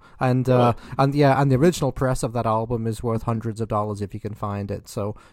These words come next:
Speaker 1: yeah,
Speaker 2: Yeah,
Speaker 1: that
Speaker 2: this one is called, the label is called Sinister Torch Records. It's out of Seattle. Now, I believe they originally self-released it, right?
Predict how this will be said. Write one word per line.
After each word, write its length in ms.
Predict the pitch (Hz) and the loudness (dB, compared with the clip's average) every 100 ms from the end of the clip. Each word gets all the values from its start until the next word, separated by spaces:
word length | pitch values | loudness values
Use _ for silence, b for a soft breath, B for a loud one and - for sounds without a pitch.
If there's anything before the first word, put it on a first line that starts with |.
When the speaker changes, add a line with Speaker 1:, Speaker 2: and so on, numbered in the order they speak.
| - | -6
Speaker 1:
yeah, 160 | 104 | -2
Speaker 2:
Yeah, 100 | 104 | 0
Speaker 1:
that 120 | 123 | 0
Speaker 2:
this 200 | 208 - | -2 -8
one 220 | 240 233 208 | -8 -6 -6
is 300 | 170 156 143 | -6 -8 -10
called, 640 | - 160 151 127 127 139 - | -6 -2 0 2 0 -2 -6
the 140 | 139 | -4
label 480 | 135 143 170 190 175 | 0 0 0 0 -2
is 180 | 143 147 | -4 -6
called 500 | - 135 127 123 - - | -2 2 2 0 -6 -14
Sinister 680 | - - 175 190 - 127 - - | -8 -4 -2 -2 -2 -4 -6 -18
Torch 520 | - 156 147 139 - | -6 -2 -2 -4 -4
Records. 540 | 127 117 110 107 107 | -2 -2 -4 -6 -8
It's 220 | 117 113 | -12 -6
out 160 | 120 117 | -2 -2
of 80 | 113 | -4
Seattle. 380 | - 120 110 101 | -4 -2 -2 -2
Now, 160 | 123 | -2
I 100 | 123 | 0
believe 260 | 131 175 214 | 0 0 0
they 100 | 160 | 0
originally 420 | 120 143 151 127 | 0 -4 -4 -8
self-released 680 | - 127 156 - 104 98 - | -6 -4 -2 -4 -10 -10 -14
it, 60 | - | -14
right? 280 | 127 175 | -10 -10